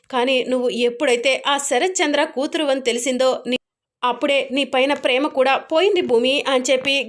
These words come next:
గగన్ మనసులో అనుకుంటూ ఉంటాడు. "నీ జ్ఞాపకాలను నా మనసులో నుంచి తుడిచేయాలనుకుంటున్నాను, కానీ పదే పదే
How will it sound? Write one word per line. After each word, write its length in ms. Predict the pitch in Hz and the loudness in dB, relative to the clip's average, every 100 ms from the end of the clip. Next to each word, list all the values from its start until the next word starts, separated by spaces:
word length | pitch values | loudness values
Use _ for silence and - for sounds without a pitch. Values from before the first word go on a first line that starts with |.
| 240 | -2
గగన్ 300 | 220 262 262 | 0 0 0
మనసులో 380 | 254 240 262 311 | 0 0 0 0
అనుకుంటూ 480 | - 233 247 262 254 | 0 0 2 2 2
ఉంటాడు. 400 | 254 262 247 262 269 - _ _ _ _ - | 2 0 2 2 2 -2 _ _ _ _ -4
"నీ 120 | 294 | -4
జ్ఞాపకాలను 800 | 214 233 233 269 294 247 262 269 262 - 294 | -2 -2 0 -2 -2 0 2 0 0 -6 -2
నా 80 | 320 | 0
మనసులో 400 | 254 247 302 294 | 0 -2 -2 0
నుంచి 240 | 262 254 277 | 0 -2 -2
తుడిచేయాలనుకుంటున్నాను, 1200 | 302 320 427 392 247 240 240 254 254 254 240 254 247 - | -2 -2 2 2 2 0 2 2 2 2 2 2 0 -2
కానీ 180 | 269 277 | 0 0
పదే 300 | - 269 277 | -2 -2 0
పదే 260 | 254 240 | 0 0